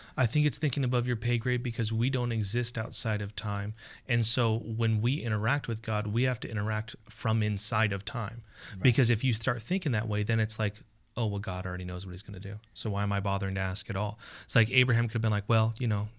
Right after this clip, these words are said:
Speaker 1: God might destroy it anyway, or he might not. That's up to him." But he didn't. He stepped in and he had prayer. And maybe, maybe it is God showing us that our prayer means something to him.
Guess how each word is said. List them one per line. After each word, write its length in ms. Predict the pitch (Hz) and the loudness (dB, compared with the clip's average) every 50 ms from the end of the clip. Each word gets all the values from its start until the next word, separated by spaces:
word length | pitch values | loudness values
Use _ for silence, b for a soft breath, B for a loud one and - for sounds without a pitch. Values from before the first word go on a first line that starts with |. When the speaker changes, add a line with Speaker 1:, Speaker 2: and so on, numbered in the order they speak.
| - - | -18 -6
Speaker 1:
God 360 | - 107 104 104 104 104 B B B B B B | -2 0 2 2 2 0 B B B B B B
might 180 | - 113 104 107 | 0 0 2 2
destroy 300 | 110 101 - - 110 107 | 2 0 2 2 2 2
it 60 | 104 | 2
anyway, 260 | 104 104 104 107 107 | 0 0 0 0 0
or 100 | 104 101 | 2 2
he 80 | 104 104 | 2 0
might 260 | 101 101 101 - - | 0 0 -2 -4 -4
not. 220 | 101 101 101 107 - | -4 -4 -4 -4 -4
That's 180 | 104 95 - | -4 -4 -4
up 120 | 107 107 - | -4 -4 -4
to 60 | 101 | -4
him." 280 | 95 107 104 104 107 B B B B B | -2 -2 -2 -4 -4 B B B B B
But 100 | B 120 | B 4
he 60 | 120 | 4
didn't. 320 | 117 135 156 131 101 98 - - b b b | 6 6 6 6 4 0 -6 -10 b b b
He 140 | - - 110 | -2 0 2
stepped 400 | - - - 127 117 113 - 127 | 2 2 2 2 0 0 0 -2
in 120 | 117 110 | 0 0
and 100 | 107 104 | 0 0
he 220 | 101 107 107 104 - - _ _ - | 0 0 0 -2 -4 -10 _ _ -10
had 340 | - - 120 113 107 104 - | -6 -2 0 0 -2 -2 -4
prayer. 280 | - - 120 120 117 107 | -4 0 2 2 2 2
And 220 | - 110 107 107 | 2 2 2 4
maybe, 400 | 117 143 170 151 156 143 135 - B B B B B - | 6 6 6 6 4 4 4 2 B B B B B 0
maybe 280 | 135 151 202 240 190 175 | 4 4 4 4 4 4
it 40 | 156 | 4
is 180 | 160 151 123 | 4 4 4
God 540 | 104 98 - 113 104 110 117 120 120 120 - - - - | 2 2 4 4 6 8 8 6 6 4 0 -6 -10 -6
showing 480 | - - - - 123 113 117 120 120 117 | 0 2 4 4 6 4 4 4 4 4
us 160 | 117 117 110 - | 2 2 2 2
that 120 | 113 107 | 2 2
our 80 | 110 107 | 2 2
prayer 240 | 110 113 113 110 104 | 2 2 2 4 4
means 240 | 101 101 110 107 - | 4 4 2 2 2
something 280 | 123 113 110 110 113 | 2 0 0 0 0
to 60 | 107 | 2
him. 220 | 98 110 113 131 | 2 2 2 2